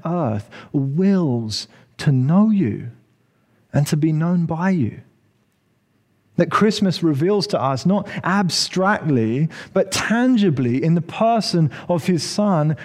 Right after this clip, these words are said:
God's affection towards you. Maybe,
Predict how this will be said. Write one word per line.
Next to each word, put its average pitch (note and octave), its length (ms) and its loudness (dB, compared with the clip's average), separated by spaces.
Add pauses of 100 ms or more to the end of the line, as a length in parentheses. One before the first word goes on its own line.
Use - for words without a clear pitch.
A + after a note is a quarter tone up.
(180)
God's F#3+ 460 -2 (140)
affection E3+ 760 0
towards A2 500 -4
you. G2 200 -8 (3250)
Maybe, G3 400 4